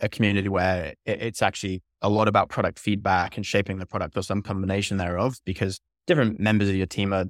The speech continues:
differently placed to answer those sorts of questions. And, and sometimes actually the team isn't the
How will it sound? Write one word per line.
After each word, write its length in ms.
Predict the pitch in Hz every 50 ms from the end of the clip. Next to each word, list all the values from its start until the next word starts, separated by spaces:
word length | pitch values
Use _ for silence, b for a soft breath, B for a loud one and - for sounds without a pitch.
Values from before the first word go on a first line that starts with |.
| -
differently 400 | 107 123 107 - 120 95 85 104
placed 320 | 98 - 117 107 101 - -
to 120 | - -
answer 260 | 104 101 98 - -
those 260 | 101 101 98 98 95
sorts 300 | - - 107 92 82 - -
of 120 | 98 98 -
questions. 540 | - 110 107 110 - - 92 95 101 104 110
And, 140 | 123 123 90
and 140 | 127 123
sometimes 280 | - 127 113 113 123 104
actually 220 | 101 87 - 110
the 60 | 98 92
team 300 | - - 107 107 104 101
isn't 260 | 104 110 117 113 -
the 80 | -